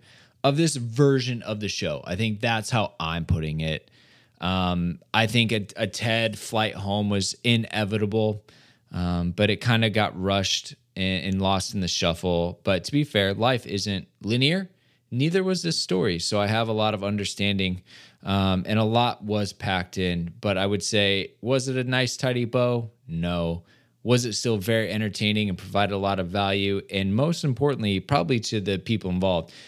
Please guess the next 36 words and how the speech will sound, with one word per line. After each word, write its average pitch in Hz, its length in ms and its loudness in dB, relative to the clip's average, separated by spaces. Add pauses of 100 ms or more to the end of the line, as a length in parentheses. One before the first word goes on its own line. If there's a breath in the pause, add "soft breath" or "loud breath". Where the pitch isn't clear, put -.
(140 loud breath)
did 107 120 2
it 101 80 2
make 123 240 6
us 120 140 -2
think 113 260 -2
about 123 240 2
some 117 240 -2
things 120 360 0
differently? 123 560 0 (160)
It - 160 -10
sure 117 260 4
did. 110 320 2
So 101 120 -4
at 87 60 -8
the 117 100 0
end 123 100 0
of 123 60 -2
the 120 40 -4
day, 113 340 0 (360 loud breath)
uh, 87 240 -4
Ted 120 260 -2
Lasso 107 420 0
through 135 220 2
and 120 160 0
through. 101 380 0 (360 soft breath)
Um, 82 640 -6 (320)
and 95 280 0
I 92 220 -2
am 87 180 0
very 123 300 4
interested 98 280 -6
to 90 60 -10
see 92 220 -4
how 90 180 -2
it 85 100 -8
goes. 127 440 0